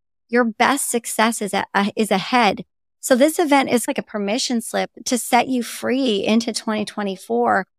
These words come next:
feeling like you know who you are, you know what you want, you know how to get it, and you're surrounded by community that's, like, fully gonna cheer you on.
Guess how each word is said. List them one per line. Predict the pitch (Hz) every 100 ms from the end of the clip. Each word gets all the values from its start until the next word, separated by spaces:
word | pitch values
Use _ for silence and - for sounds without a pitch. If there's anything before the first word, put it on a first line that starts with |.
| _ _
feeling | 247 254 240
like | 208 -
you | 220 277
know | 233 233 277
who | 311
you | 302 285 220
are, | 180 - - _ _
you | 220 269
know | 262 220
what | 226 269 -
you | 320
want, | 247 202 196
you | 190 170 262
know | 269 247 277
how | 269 247
to | 233
get | 208 202
it, | 202 - _ _
and | 226 226
you're | 220
surrounded | - 226 214 220 240 226
by | 214
community | 196 220 202 202 214 220
that's, | 196 190 -
like, | 190 - _ _
fully | - 240 226
gonna | 202 196
cheer | 190 - 190
you | 180 175
on. | - - -